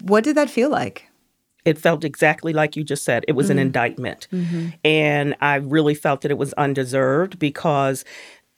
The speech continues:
Speaker 2: to me, families were present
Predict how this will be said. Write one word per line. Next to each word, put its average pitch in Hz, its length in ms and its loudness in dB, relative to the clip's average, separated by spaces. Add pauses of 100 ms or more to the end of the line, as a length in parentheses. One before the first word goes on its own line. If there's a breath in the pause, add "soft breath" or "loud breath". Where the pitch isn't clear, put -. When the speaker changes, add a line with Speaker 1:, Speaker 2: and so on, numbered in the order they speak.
(120)
Speaker 2:
to 165 140 0
me, 143 480 2 (100)
families 156 800 2
were 143 540 2 (380)
present 147 540 2